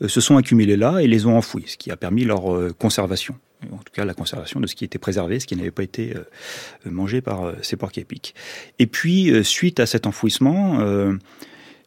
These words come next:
on sait qu'il a beaucoup plu dans ces grottes. C'est-à-dire que l'eau s'est infiltrée par, euh, le, le plafond et, euh, a percolé jusque, euh,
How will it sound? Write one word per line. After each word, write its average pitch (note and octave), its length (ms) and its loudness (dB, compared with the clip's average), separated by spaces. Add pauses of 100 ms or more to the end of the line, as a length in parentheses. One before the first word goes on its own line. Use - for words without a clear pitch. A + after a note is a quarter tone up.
(220)
on G#2 140 0
sait F3 300 2
qu'il B2 480 2
a G#2 40 4
beaucoup B2+ 260 2
plu - 160 0
dans G2 100 0
ces G#2 100 -6
grottes. F#2 380 -10 (260)
C'est-à-dire G#2+ 480 -4
que - 100 -2
l'eau A2+ 460 6
s'est - 260 -2
infiltrée A2+ 640 0
par, C3 600 0
euh, F#2 180 -6
le, E2+ 460 -6
le G2+ 160 -4
plafond C3+ 600 -2
et, A#2+ 380 0
euh, F#2 140 -6
a F#2 100 -4
percolé G#2+ 540 -2
jusque, - 320 -8
euh, A2+ 420 -6